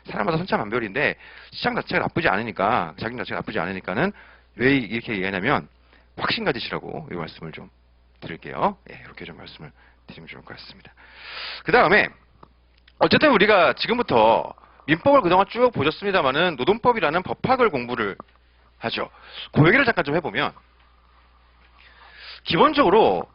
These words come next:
신정법무사도 얘기를 했을 것 같은데 법학의 기본은 해석학이죠. 뭐 제가 이제 법학이 뭐다라고 말할 수 있는 계제가 위치가 있지는 않고요. 다만 이제 그냥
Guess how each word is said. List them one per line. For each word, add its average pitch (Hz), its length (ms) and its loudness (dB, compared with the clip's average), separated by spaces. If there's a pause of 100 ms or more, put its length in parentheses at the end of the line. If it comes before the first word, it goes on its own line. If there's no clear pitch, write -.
(100)
신정법무사도 190 1300 4
얘기를 135 180 0
했을 - 140 -6
것 214 100 2
같은데 131 460 0 (1120)
법학의 269 800 4
기본은 151 580 2 (400)
해석학이죠. 151 800 -4 (260)
뭐 101 120 -2
제가 147 260 0
이제 127 120 -2
법학이 180 380 -4
뭐다라고 160 400 0
말할 107 180 2
수 - 140 -14
있는 117 160 -6
계제가 95 640 -2
위치가 101 380 -6
있지는 127 280 -4
않고요. 101 460 -8
다만 98 240 -10
이제 101 160 -10
그냥 101 240 -2